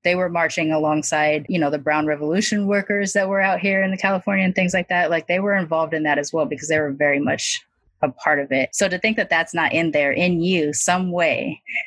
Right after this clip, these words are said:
that you come from a people that fight for themselves, that have to fight for themselves, who have been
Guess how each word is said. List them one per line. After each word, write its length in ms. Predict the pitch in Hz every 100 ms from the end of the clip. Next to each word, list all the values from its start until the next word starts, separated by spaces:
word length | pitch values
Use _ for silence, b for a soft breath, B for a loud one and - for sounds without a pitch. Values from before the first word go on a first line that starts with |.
| -
that 120 | 180
you 120 | 190
come 300 | 180 220 202
from 160 | 196 185
a 80 | 175
people 720 | - 196 - 147 135 - -
that 280 | 170 165 -
fight 300 | - 190 -
for 80 | 196
themselves, 580 | 170 160 - 156 - -
that 160 | 170
have 260 | - 185 214
to 100 | 214
fight 260 | - 151 -
for 80 | 151
themselves, 540 | - - - - 185
who 140 | 208 202
have 240 | 202 170
been 420 | 208 226 220 190